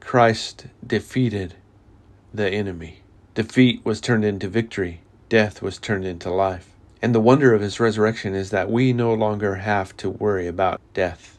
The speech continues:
The wonder of the resurrection is summed up like this,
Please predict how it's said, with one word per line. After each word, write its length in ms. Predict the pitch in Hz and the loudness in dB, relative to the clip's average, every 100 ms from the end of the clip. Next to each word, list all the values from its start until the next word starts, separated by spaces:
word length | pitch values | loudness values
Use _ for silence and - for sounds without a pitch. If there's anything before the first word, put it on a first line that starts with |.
| _ | _
The 100 | 117 | 4
wonder 360 | 123 131 123 113 | 6 6 6 4
of 120 | 104 | 4
the 100 | 107 | 2
resurrection 600 | 107 110 107 110 - 104 | 2 2 2 2 0 -6
is 100 | 95 | -4
summed 280 | - 110 104 | 0 0 2
up 200 | 98 - - | 0 -4 -4
like 260 | 95 95 - | -2 -2 0
this, 420 | 107 90 - | 0 0 -12